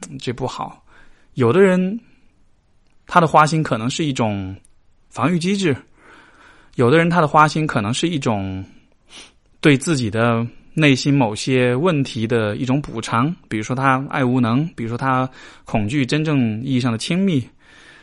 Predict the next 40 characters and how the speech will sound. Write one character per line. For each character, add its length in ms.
有 120
些 100
人 80
花 160
心 160
可 140
能 80
是 120
因 120
为 120
他 140
需 160
要 240
自 240
信， 340
可 100
能 120
是 120
因 100
为 60
他 200
想 180
要 260
征 240
服 140
尽 140
可 80
能 100
多 100
的 120
异 160
性 260
来 100
获 160
得 120
大 100
家 80
的 60
认 200
可。 320